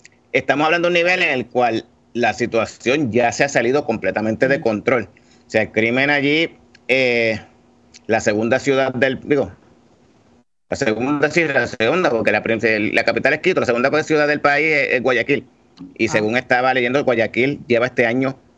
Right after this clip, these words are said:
Speaker 1: mil doscientos muertos, y es una ciudad.
Speaker 2: Sí, sí.
Speaker 1: Y es sesenta por ciento más que el año pasado. Así que tienen un problema. O sea, estamos hablando que el año pasado pudieron haber quinientos muertos y este año tienen, tienen mil doscientos.
Speaker 2: Sí, y faltan dos meses todavía.
Speaker 1: Lo cual implica que tienes un problema bien serio de criminalidad.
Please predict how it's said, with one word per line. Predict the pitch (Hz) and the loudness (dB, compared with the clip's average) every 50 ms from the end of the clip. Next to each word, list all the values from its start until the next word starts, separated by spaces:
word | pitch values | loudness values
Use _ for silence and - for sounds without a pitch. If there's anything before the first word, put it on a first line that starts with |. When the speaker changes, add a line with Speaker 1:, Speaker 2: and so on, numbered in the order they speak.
| _ - | _ -4
Speaker 1:
mil | 120 123 139 143 139 | -2 0 0 0 2
doscientos | 127 123 110 - 127 120 117 110 - 104 98 | 0 0 0 0 0 0 0 -2 -2 -2 -2
muertos, | 107 113 127 143 143 135 - - 90 82 - - - | 0 0 2 0 0 0 -2 -4 -6 -8 -8 -10 -6
y | 95 | -2
es | 104 110 | -2 0
una | 123 131 135 | 0 0 0
ciudad. | - 117 107 107 123 120 107 117 - _ _ _ _ _ _ _ _ _ | 0 0 0 0 0 0 -2 -6 -12 _ _ _ _ _ _ _ _ _
Speaker 2:
Sí, | - - 151 | -20 -20 -20
sí. | 143 - - | -20 -8 -2
Speaker 1:
Y | - 135 131 127 123 123 123 | 0 0 2 2 2 2 2
es | 123 123 123 | 2 0 -2
sesenta | - - 156 143 - 143 139 123 - 143 | -2 -2 -2 0 0 0 0 0 0 0
por | - 135 123 | 0 0 0
ciento | - 139 135 - 123 | 0 -2 0 0 -2
más | 123 123 123 | -2 -2 -2
que | - 120 | -2 -2
el | 113 | 0
año | 113 120 120 117 | 0 0 -2 -2
pasado. | - 95 - - 127 123 95 73 - _ _ _ _ _ _ - - | -2 -2 0 0 -2 -2 -2 -6 -12 _ _ _ _ _ _ -20 -18
Así | - 147 - - 120 | -16 -10 -6 -4 -4
que | 98 - - - 113 104 | -4 -4 -2 -2 -2 -2
tienen | - - - 123 131 151 170 175 151 | -2 -2 -2 0 2 2 0 0 0
un | 139 147 156 143 | -2 -2 -2 -2
problema. | - 135 123 113 110 120 131 139 123 98 | 0 0 0 0 0 0 0 0 -2 -2
O | 101 | -2
sea, | 101 117 | 0 -2
estamos | 113 104 117 117 120 123 127 131 135 135 123 120 | 0 0 0 0 0 0 0 0 0 -2 -4 -4
hablando | - - 139 143 151 156 165 | -4 -2 0 0 0 0 0
que | - | 0
el | 143 131 | 0 0
año | 135 135 | 0 0
pasado | 123 135 127 143 143 139 | 0 0 0 0 0 0
pudieron | 139 143 143 139 139 139 | 0 2 2 2 0 0
haber | 139 135 143 - | 0 0 0 0
quinientos | - 139 143 139 - 147 | 0 0 0 0 0 0
muertos | 147 151 170 185 - 143 | 0 2 0 0 0 0
y | 120 | 0
este | - - | 0 0
año | 123 139 | 0 0
tienen, | 147 151 143 135 131 | 0 0 -2 -2 -2
tienen | 101 127 127 127 | 0 0 0 0
mil | 123 127 127 | 0 0 0
doscientos. | 113 101 - 123 123 120 117 - 139 139 123 - - 85 92 - _ | 0 0 0 -2 -2 -4 -4 -2 -2 -2 -2 -2 -6 -10 -10 -12 _
Speaker 2:
Sí, | _ - - | _ -16 -14
y | 180 160 156 | -12 -10 -8
faltan | - 160 160 151 - 175 170 | -8 -8 -8 -6 -6 -6 -4
dos | 165 160 | -4 -6
meses | 151 160 156 147 156 147 | -6 -6 -10 -10 -12 -12
todavía. | - 139 135 135 135 | -10 -10 -8 -6 -4
Speaker 1:
Lo | 101 107 107 104 110 110 113 110 104 - | -2 -2 -2 -2 -2 -2 0 0 -2 0
cual | - 107 117 113 117 | 0 0 0 0 0
implica | 117 - - 117 117 131 135 | -2 -2 0 0 2 2 2
que | 151 | 0
tienes | 135 123 117 123 135 | 0 0 0 0 0
un | 143 139 | -2 0
problema | 131 123 117 123 131 131 127 | 0 0 2 2 2 0 0
bien | - 117 110 127 131 | 0 0 0 0 -2
serio | 113 - - 117 131 135 131 107 | -2 0 0 0 0 0 0 -2
de | 101 - | -2 -4
criminalidad. | - 104 107 98 95 82 - - | -6 -8 -10 -10 -12 -18 -20 -20